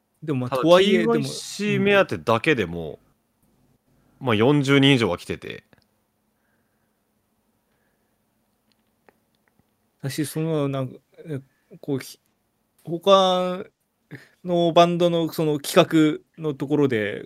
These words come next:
Speaker 1: そんな何十人も呼んでくださるってありがたいですね。
Speaker 2: いや、ありがたいです。本当にありがたいです。
Speaker 1: うん。
Speaker 2: そのバンド、ソフォモアーズっていうバンドなんですけど、名前出すと。
Speaker 1: うん。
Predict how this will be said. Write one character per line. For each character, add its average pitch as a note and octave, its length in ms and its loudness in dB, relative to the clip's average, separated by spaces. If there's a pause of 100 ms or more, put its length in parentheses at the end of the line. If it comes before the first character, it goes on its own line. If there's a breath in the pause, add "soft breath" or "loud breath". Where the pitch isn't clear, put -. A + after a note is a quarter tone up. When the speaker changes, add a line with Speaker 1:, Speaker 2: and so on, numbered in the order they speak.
Speaker 1:
そ - 120 -10
ん C#3+ 40 -6
な C3 100 -4
何 B2 180 -2
十 C#3+ 120 0
人 C3 80 -2
も A#2+ 60 -6
呼 B2 120 -4
ん - 20 -6
で B2 80 -4
く C3+ 120 -8
だ B2 100 -2
さ A#2 100 -8
る G#2 60 -12
っ G2+ 40 -20
て A2+ 220 -20
あ A#2+ 140 -6
り C#3+ 120 2
が D3 120 2
た C#3+ 100 6
い A2 120 0
で - 80 -20
す - 120 -20
ね。 - 80 -20
Speaker 2:
い C#3 60 -10
や、 A2 140 2
あ A2+ 40 4
り A#2+ 100 2
が C3+ 120 6
た C3 100 4
い A2 40 4
で G2 40 -2
す。 - 120 -12
本 B2+ 240 -2
当 B2+ 200 0
に A#2 100 2
あ A#2 40 2
り A2 80 2
が G#2+ 80 0
た G#2+ 80 -6
い F2 60 -10
で - 40 -20
す。 G#2+ 120 -8 (160 loud breath)
Speaker 1:
う - 0 -
ん。 A2+ 280 -10
Speaker 2:
そ C3 160 -6
の E3+ 140 0
バ E3+ 160 6
ン E3+ 80 0
ド、 D#3+ 80 -2
ソ C#3 180 -6
フ C#3 120 -4
ォ D3 60 -4
モ C#3+ 140 4
ア C#3 40 4
ー - 20 2
ズ B2+ 80 -10
っ - 40 -18
て C3 160 -4
い - 20 2
う A#2 40 0
バ A2+ 160 2
ン A2+ 120 -4
ド A2+ 180 0
な A2+ 100 0
ん G2 80 -8
で E2 60 -12
す - 100 -18
け D#2+ 120 -14
ど、 E2 120 -12
名 E2 120 -12
前 E2 180 -10
出 E2+ 140 -12
す - 80 -18
と。 C3+ 60 -8
Speaker 1:
う - 80 -4
ん。 A2+ 80 -10